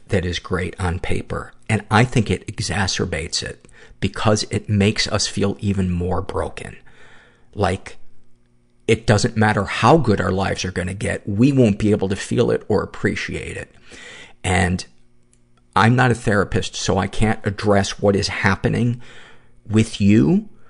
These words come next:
but I can tell you from my experience, I had to go back into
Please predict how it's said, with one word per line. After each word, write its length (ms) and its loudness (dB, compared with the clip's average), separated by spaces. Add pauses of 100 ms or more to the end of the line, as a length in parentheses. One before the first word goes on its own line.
(440)
but 140 4
I 60 2
can 120 2
tell 180 2
you 120 2
from 240 2
my 180 2
experience, 800 -4 (120)
I 280 2
had 500 -2
to 120 -2
go 360 0
back 480 -2
into 640 -2